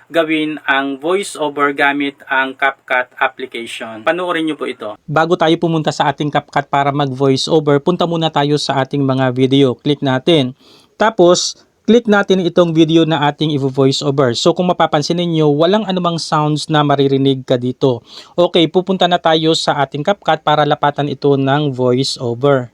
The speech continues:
At ito nga, i-click natin ang CapCut. Dito sa CapCut, mapapansin ninyo itong plus sign na may nakalagay na new project. I-click lamang ninyo ito. At ayan, lalabas na yung mga video. Piliin natin yung ating i-voice over. Yan ngang diorama.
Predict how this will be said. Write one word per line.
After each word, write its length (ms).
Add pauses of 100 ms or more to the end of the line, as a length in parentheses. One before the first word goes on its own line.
(140)
At 140
ito 180
nga, 220
i-click 340
natin 480
ang 220
CapCut. 500 (460)
Dito 240
sa 80
CapCut, 480
mapapansin 560
ninyo 400
itong 400
plus 240
sign 320
na 80
may 80
nakalagay 480
na 160
new 240
project. 560 (320)
I-click 400
lamang 240
ninyo 320
ito. 400
At 160
ayan, 240
lalabas 320
na 80
yung 160
mga 80
video. 340 (300)
Piliin 320
natin 400
yung 80
ating 320
i-voice 560
over. 400
Yan 320
ngang 160
diorama. 640